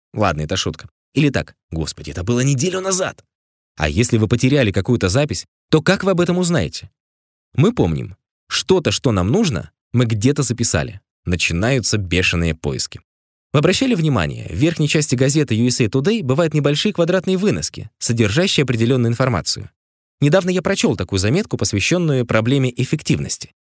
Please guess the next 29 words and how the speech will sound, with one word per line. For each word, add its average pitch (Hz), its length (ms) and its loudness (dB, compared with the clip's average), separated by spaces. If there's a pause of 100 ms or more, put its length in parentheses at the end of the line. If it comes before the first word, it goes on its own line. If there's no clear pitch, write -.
(340)
В 110 120 2
ней 202 160 4
говорилось, 185 640 0
что - 200 0
служащие 175 640 2
ежедневно 139 580 2
проводят 143 380 0
сорок 147 240 0
пять 156 220 0
минут 165 240 2
в - 80 -14
поисках 104 400 0
материалов, 117 560 0 (260)
которые 131 360 4
они 123 120 2
не 113 120 2
могут 160 260 0
сразу 117 260 2
найти. 107 400 -2 (300)
Сорок 185 500 2
пять 180 240 0
минут 165 300 2
каждый 165 340 2
день! 127 300 0 (360)
Почти 156 380 0
час, - 460 2 (120)
которому 113 380 2
можно 107 300 2
найти 92 360 2